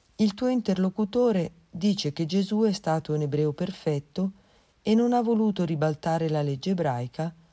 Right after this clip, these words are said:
ma l'ha portata a compimento. La seconda riguarda la divinità di Gesù Cristo.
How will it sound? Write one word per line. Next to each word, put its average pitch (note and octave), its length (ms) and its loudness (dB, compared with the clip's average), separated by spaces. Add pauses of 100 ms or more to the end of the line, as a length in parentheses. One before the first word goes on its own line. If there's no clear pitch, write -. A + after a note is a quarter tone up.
(160)
ma G3 180 -2
l'ha G#3+ 120 2
portata G#3 480 -4
a - 20 -4
compimento. C3+ 800 -4 (920)
La E3+ 120 0
seconda D3+ 680 -2 (460)
riguarda D#3+ 580 4
la D3 100 0
divinità E3+ 540 -2
di C3+ 140 -4
Gesù B2 240 -6
Cristo. B2 520 -8